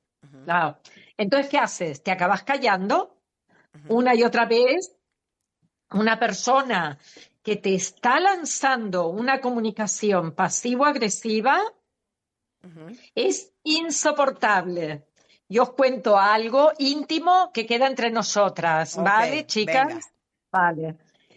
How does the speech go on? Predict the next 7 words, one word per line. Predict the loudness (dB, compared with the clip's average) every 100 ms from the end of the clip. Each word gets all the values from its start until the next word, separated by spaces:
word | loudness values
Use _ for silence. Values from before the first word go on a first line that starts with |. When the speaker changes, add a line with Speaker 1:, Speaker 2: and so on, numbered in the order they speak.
| _ _ -4
Speaker 2:
Llego, | 2 2 2 0 -4 -6 -8
primer | -8 -4 -2 -2
viaje | -2 0 0 -2 -6 -8 -8 -8
que | -2
vengo | -2 0 2
a | 2
Barcelona | 0 -4 -6 -2 2 2 2 0 0